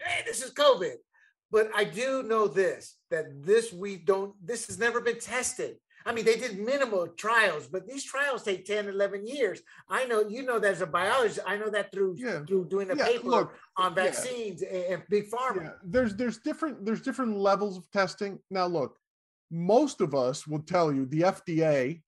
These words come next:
Speaker 2: especially libertarians will tell you, the F D A should be abolished, right? That they're
Speaker 1: I agree.
Speaker 2: they, like,
Speaker 1: Uh,
Speaker 2: they're,
Speaker 1: to, to a
Speaker 2: they
Speaker 1: degree.
Speaker 2: right,
Speaker 1: They
Speaker 2: their
Speaker 1: abuse their power
Speaker 2: requirements
Speaker 1: now. They're
Speaker 2: right.
Speaker 1: political.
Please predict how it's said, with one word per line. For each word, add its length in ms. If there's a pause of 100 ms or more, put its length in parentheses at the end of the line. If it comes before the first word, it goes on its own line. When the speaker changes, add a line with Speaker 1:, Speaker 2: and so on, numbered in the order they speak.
(180)
Speaker 2:
especially 500
libertarians 680
will 60
tell 180
you, 60
the 100
F 100
D 120
A 60
should 160
be 180
abolished, 680
right? 240 (160)
That 240
they're 160
Speaker 1:
I 60 (180)
agree. 400
Speaker 2:
they, 200
like, 240
Speaker 1:
Uh, 80
Speaker 2:
they're, 280
Speaker 1:
to, 120
to 40
a 20
Speaker 2:
they 80
Speaker 1:
degree. 440 (180)
Speaker 2:
right, 320
Speaker 1:
They 80
Speaker 2:
their 140
Speaker 1:
abuse 240
their 100
power 360
Speaker 2:
requirements 240
Speaker 1:
now. 60
They're 100
Speaker 2:
right. 80
Speaker 1:
political. 460